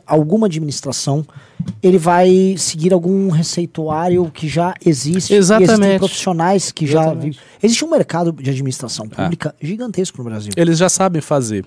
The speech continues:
Speaker 2: o básico.
Speaker 1: Sim.
Speaker 2: Só que, sim, claramente o básico não é o suficiente pro Brasil se erguer, né?
Speaker 1: Sim.
Speaker 2: Porque isso tá sendo feito há muito tempo e nós estamos na situação que estamos.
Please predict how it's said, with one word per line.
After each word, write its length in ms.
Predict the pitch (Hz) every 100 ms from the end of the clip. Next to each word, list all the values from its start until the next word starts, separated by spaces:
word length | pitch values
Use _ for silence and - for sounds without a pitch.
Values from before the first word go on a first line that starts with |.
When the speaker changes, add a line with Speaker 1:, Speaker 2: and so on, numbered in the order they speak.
| -
Speaker 2:
o 140 | 110
básico. 600 | 95 101 90 85 82 - -
Speaker 1:
Sim. 320 | - 151 123 104 - - - - - - _ _ _ _ _ _
Speaker 2:
Só 160 | - 190
que, 60 | 175
sim, 180 | -
claramente 500 | 160 175 180 175 170 175
o 20 |
básico 480 | 151 151 156 - 170
não 160 | 175
é 40 | 160
o 40 |
suficiente 540 | - - - 151 143
pro 100 | -
Brasil 560 | 147 156 139 143 156 160
se 140 | 165 180
erguer, 260 | 196 269
né? 100 | 143 110 _ _ _ _
Speaker 1:
Sim. 320 | - - 131 104 - -
Speaker 2:
Porque 240 | - 110 135
isso 140 | -
tá 120 | 147
sendo 220 | 135 147
feito 400 | 143 - 151 151
há 40 | 143
muito 260 | 139 147
tempo 480 | - 165 175 175 -
e 180 | 104 98
nós 180 | 113 98
estamos 200 | - 107
na 60 | 120
situação 380 | - 143 - 143
que 80 |
estamos. 480 | - - 233 - -